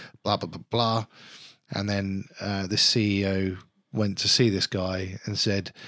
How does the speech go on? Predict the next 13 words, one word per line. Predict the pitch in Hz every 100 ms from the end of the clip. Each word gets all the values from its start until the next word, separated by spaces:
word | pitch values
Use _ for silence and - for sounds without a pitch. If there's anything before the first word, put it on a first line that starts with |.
| - - -
"Well, | - 107 101
I |
expect | 110 - 95 -
you |
to | 85
fly | - 110
me | 101
out | 95 -
tomorrow." | - 104 85 98 - - _ _ _ _ -
And | 110
everybody | 104 98
was | 95
like, | 101